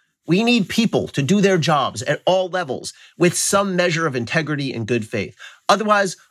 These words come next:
all the well-intentioned and well-conceived rules in the world become useless, or worse,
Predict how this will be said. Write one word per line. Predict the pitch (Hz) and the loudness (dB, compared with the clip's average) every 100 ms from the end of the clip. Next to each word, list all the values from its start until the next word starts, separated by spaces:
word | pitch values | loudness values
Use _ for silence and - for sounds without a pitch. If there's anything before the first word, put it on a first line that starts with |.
| _ | _
all | 220 254 | 2 2
the | 202 | 2
well-intentioned | 185 196 170 147 147 151 139 | 2 2 -2 -2 -4 -2 -4
and | 104 107 | -2 0
well-conceived | 131 123 131 131 123 110 | 0 -2 -6 -4 -4 -2
rules | 120 113 | 0 0
in | 113 | -4
the | |
world | 113 117 104 | -2 -2 -2
become | 127 170 160 | -4 -2 0
useless, | 135 202 - 98 - - | 0 0 0 -4 -8 0
or | 156 147 | 2 2
worse, | 123 156 190 - | 2 2 2 -4